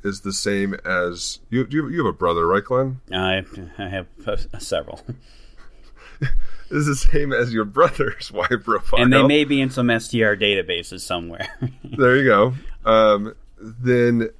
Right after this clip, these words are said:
Speaker 1: I-, is your Y profile yours? Is it private when it's the same profile as your brother's and your dad's and your
Speaker 2: Right.
Speaker 1: uncle's and your grandpa's?
Speaker 2: Yeah, it's the fa-,
Speaker 1: Um,
Speaker 2: it's the family's profile.
Speaker 1: Right.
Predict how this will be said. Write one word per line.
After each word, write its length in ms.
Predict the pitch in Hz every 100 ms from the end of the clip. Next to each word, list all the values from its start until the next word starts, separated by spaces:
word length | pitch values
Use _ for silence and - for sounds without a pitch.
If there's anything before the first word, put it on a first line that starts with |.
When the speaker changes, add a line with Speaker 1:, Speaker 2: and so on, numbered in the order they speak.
| - - - - 123
Speaker 1:
I-, 80 | 120 -
is 380 | 139 123 113
your 360 | 123 117 139 147
Y 240 | 123 110
profile 800 | 110 - 107 - 101 98 95 95 - 76
yours? 1000 | 104 120 151 147 87 65 107 139 - -
Is 140 | 110
it 160 | 101 -
private 640 | - 135 175 120 85 - - - - - - - -
when 260 | 117 127
it's 200 | 131 120
the 140 | - 113
same 380 | - 117 139 131
profile 720 | - 120 - 101 98 98 -
as 220 | 101 98
your 100 | 98
brother's 540 | 95 107 104 107 104 98
and 100 | 90
your 140 | 87
dad's 560 | 82 92 90 90 87 87
and 120 | 90
your 120 | 85
Speaker 2:
Right. 140 | 82 85
Speaker 1:
uncle's 500 | 90 87 85 85 82
and 80 | 82
your 120 | 82
grandpa's? 720 | 82 113 127 131 87 78 73 - - -
Speaker 2:
Yeah, 120 | 90 85 -
it's 180 | 104 -
the 120 | 104 98
fa-, 180 | 117 139
Speaker 1:
Um, 40 |
Speaker 2:
it's 200 | 120 113
the 100 | -
family's 520 | - 160 156 107 85
profile. 600 | - 85 82 - 80 - - - - - - - -
Speaker 1:
Right. 500 | 123 170 233 107 78